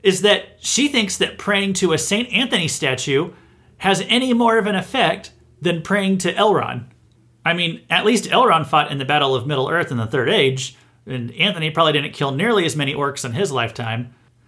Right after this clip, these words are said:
To me, it's as silly and pointless to pray to one as much as the other. The Bible never tells us to pray to saints or to statues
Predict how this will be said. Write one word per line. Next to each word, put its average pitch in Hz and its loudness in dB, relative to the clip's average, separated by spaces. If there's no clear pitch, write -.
To 190 4
me, 190 6
it's 180 -2
as 147 2
silly 196 4
and 139 -4
pointless 147 -2
to 123 -4
pray 170 -2
to 139 0
one 143 -2
as 123 -8
much 135 -2
as 139 -6
the 139 2
other. 131 -6
The 190 2
Bible 214 4
never 196 2
tells 175 2
us 185 0
to - -8
pray 160 0
to 156 -4
saints 190 -4
or 139 0
to 131 -6
statues 185 2